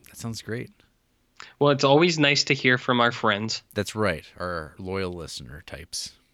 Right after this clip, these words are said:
Speaker 2: Mm-hmm.
Speaker 1: Yeah.
Speaker 2: Mm-hmm.
Speaker 1: That all being said, oh, and, uh, old, old Ryan Nagler, uh,
Speaker 2: Mm-hmm.
Speaker 1: he, uh, he wrote in and say, "Where's the Ghoul School?" Well, we delivered.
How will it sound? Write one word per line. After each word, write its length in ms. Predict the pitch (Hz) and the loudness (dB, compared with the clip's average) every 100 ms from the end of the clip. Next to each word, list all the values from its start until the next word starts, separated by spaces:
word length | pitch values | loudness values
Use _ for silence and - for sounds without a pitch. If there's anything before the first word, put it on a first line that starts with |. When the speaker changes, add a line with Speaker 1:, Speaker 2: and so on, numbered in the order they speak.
| _ 120 | _ -6
Speaker 2:
Mm-hmm. 300 | 120 120 175 - 104 | -4 -2 -4 -4 -2
Speaker 1:
Yeah. 240 | 120 113 | 2 2
Speaker 2:
Mm-hmm. 180 | 120 143 - - - _ _ - | 2 -2 -4 -16 -20 _ _ -2
Speaker 1:
That 160 | 139 139 | 2 6
all 300 | 139 135 120 - | 6 4 0 -8
being 220 | 120 120 | -6 -6
said, 420 | - 123 165 175 135 - 123 | -6 -4 -4 -6 -10 -14 -6
oh, 300 | 135 151 127 | 0 0 2
and, 260 | 123 117 | 0 0
uh, 460 | 110 101 98 95 87 - - | 0 0 0 -2 -4 -10 -12
old, 280 | 104 101 95 | -10 -10 -8
old 300 | 101 98 87 | -8 -6 -6
Ryan 460 | 95 98 92 87 - _ _ _ | -6 -4 -6 -8 -12 _ _ _
Nagler, 580 | 92 90 87 87 90 101 _ | -8 -6 -6 -6 -6 -8 _
uh, 480 | 85 85 87 85 85 | -8 -6 -4 -4 -6
Speaker 2:
Mm-hmm. 200 | 107 135 | -4 -4
Speaker 1:
he, 200 | 117 113 104 | -2 -2 -2
uh, 180 | 95 82 | -2 -6
he 140 | 113 | -4
wrote 220 | 107 101 | -4 -2
in 40 | 101 | -4
and 80 | |
say, 160 | 95 95 | -4 -4
"Where's 200 | 95 113 | -4 -6
the 60 | 101 | -6
Ghoul 180 | 117 | -6
School?" 300 | 135 - 92 82 | -6 -6 -8 -4
Well, 180 | 98 | -4
we 100 | 92 | -4
delivered. 540 | 92 92 78 53 73 | -6 -8 -10 -12 -18